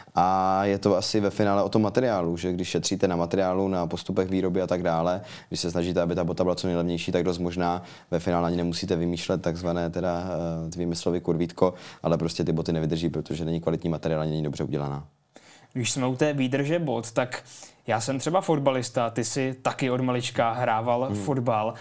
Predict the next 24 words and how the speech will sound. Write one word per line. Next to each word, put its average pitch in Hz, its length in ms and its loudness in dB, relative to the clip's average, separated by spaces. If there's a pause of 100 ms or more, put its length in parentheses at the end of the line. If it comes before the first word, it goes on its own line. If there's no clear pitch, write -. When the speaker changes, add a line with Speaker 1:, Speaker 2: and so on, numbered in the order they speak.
(320)
Speaker 2:
a 104 320 2
já 110 120 2
už 165 160 0
si 202 120 -2
několik 165 480 2
let 147 280 2
kupuju 139 420 0
ten 131 160 0
stejný 143 400 0
model 131 580 2
největší 127 520 0
firmy 131 300 0
na 120 120 -2
trhu 131 260 0
Nike. 110 420 0 (340)
Je 117 100 -2
to 131 120 2
za 131 140 2
hodně 117 300 -2
peněz, 123 400 0
třeba 123 240 -4
šest, - 260 -4
sedm 143 260 0
tisíc. 120 640 -4